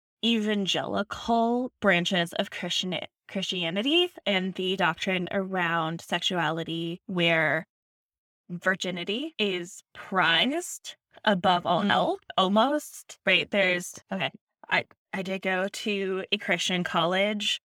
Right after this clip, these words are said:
Speaker 1: like, super evangelical Christian college. I cannot quote you the scripture at this point, so I'm not gonna, but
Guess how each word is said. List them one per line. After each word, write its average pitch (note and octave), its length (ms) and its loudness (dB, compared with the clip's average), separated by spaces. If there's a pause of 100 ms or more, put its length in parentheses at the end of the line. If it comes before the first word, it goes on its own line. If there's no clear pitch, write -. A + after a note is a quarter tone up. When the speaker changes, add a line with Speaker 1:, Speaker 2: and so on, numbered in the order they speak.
(120)
Speaker 1:
like, F#3 140 -4
super F#3+ 260 -4
evangelical F#3 680 -2
Christian G3 320 -2
college. G3 580 0 (120)
I G3 160 6
cannot G#3+ 540 2 (140)
quote B3+ 500 2
you C#4 120 4
the B3+ 120 2
scripture C4 340 0
at C4+ 240 4
this C#4 160 0
point, A#3+ 540 4 (220)
so - 140 -2
I'm F3+ 120 2
not G3 220 4
gonna, G3+ 460 2 (240)
but G3 680 2